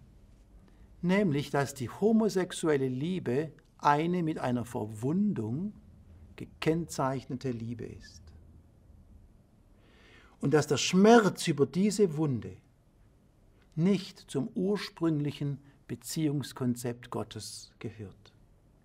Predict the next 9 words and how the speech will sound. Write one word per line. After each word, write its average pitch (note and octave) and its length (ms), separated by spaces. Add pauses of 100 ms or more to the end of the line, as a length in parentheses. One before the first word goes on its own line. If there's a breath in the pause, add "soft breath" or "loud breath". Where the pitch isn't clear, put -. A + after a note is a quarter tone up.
(340)
Die A#2 140
Wunde C#3 380
wird C#3+ 180
bleiben. G2+ 460 (720)
Es - 100
ist C#3 220
nicht - 380
einfach A2+ 440 (280)
alles A2 500